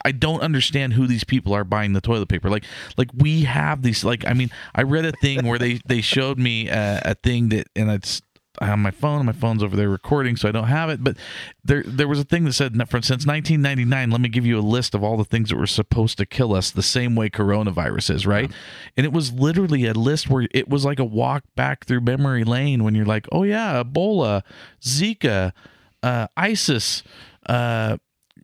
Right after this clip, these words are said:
Speaker 1: the, you know, global warming," that, like, I mean, it was just, like, a list of all the, you know,
Speaker 2: Y two K.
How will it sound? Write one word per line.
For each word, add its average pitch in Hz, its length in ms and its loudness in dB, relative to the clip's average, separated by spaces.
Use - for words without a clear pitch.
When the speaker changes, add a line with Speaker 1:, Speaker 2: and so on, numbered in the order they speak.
Speaker 1:
the, 120 520 0
you 123 120 -2
know, 107 100 0
global 175 420 -2
warming," 175 680 0
that, 127 200 0
like, 135 140 0
I 147 60 0
mean, 170 140 0
it 180 40 0
was 185 100 -2
just, 208 180 -2
like, 165 180 -2
a 139 60 0
list 160 360 0
of 135 120 -4
all 151 140 0
the, 143 100 0
you 139 160 0
know, 131 100 -2
Speaker 2:
Y 160 140 2
two 190 140 0
K. 175 240 -2